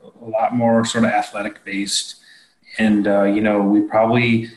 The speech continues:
made some assumptions, uh, in terms of the importance of nutrient timing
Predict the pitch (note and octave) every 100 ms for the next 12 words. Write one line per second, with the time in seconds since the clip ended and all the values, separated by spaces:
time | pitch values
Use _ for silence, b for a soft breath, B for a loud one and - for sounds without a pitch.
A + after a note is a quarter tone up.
0 | B A2+ A2 A2 - A#2 A2+ A2+ A2 G#2+
1 | - A2 B2 C#3 - - b b b -
2 | A2 G#2 A2 A2+ A2+ A2 G#2+ A2+ A2+ A2+
3 | G#2+ B2+ B2 B2 - G#2 A2+ A2+ B2+ A#2+
4 | B2 C#3 C3 A2+ G#2+ G#2+